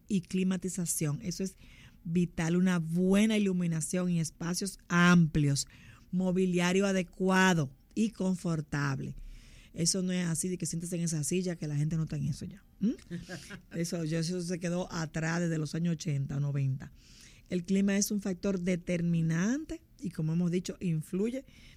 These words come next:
de manera muy positiva en la productividad, pero también muy negativa cuando yo no me siento a gusto, no me siento cómoda o cómodo, ¿verdad?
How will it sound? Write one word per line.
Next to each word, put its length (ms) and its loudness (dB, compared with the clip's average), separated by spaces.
de 120 -2
manera 300 0
muy 420 4
positiva 800 -2
en 140 0
la 140 -2
productividad, 680 -2
pero 180 -2
también 460 2
muy 420 6
negativa 640 0
cuando 260 -2
yo 200 0
no 120 6
me 140 4
siento 500 2
a 140 0
gusto, 440 2
no 140 -2
me 140 0
siento 400 -4
cómoda 460 -4
o 100 -8
cómodo, 520 -8
¿verdad? 260 -6